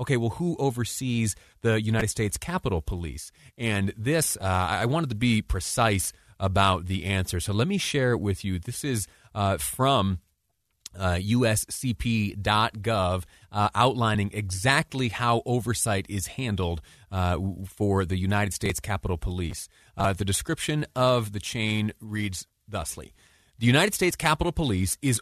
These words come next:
overseen by the Capitol Police Board." I'm gonna pause there for a second and share with you the names on that police board. Uh, Michael Stenger, Paul Irving, uh, J. Brett Blanton, and Stephen Sund.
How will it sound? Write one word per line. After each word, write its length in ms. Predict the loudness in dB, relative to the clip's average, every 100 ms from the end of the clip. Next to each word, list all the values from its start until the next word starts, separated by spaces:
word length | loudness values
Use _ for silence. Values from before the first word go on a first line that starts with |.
| 4
overseen 840 | 4 4 0 0 0 2 2 0 -2 _ 0
by 380 | 4 4 2 -2
the 400 | -4 -2 0 -2 -6
Capitol 500 | -2 0 0 -2 0
Police 400 | 2 2 2 -2
Board." 400 | 0 -2 -2 -6 -16 _ _ _ _ _ _
I'm 140 | -6
gonna 100 | -4
pause 260 | 2 2 2
there 140 | 0
for 120 | 0
a 60 | -4
second 400 | -2 -4 -4 -2
and 100 | -4
share 220 | -2 -2
with 120 | 0
you 60 | 0
the 80 | 0
names 300 | 2 2 0
on 100 | 0
that 160 | -2
police 320 | -4 -4 -6
board. 300 | -6 -8 -8 -12 _ -2
Uh, 180 | 0 2
Michael 300 | 2 0 -2
Stenger, 360 | 0 0 0
Paul 360 | -2 2 2 2
Irving, 480 | 2 0 2 0 -2 -4 -12 0
uh, 160 | 0
J. 260 | 2 2 2
Brett 240 | 2 0
Blanton, 440 | 2 0 0 -2 -6 -10 -6
and 160 | -2 -2
Stephen 440 | -2 -2 2 2
Sund. 460 | 2 0 0 -2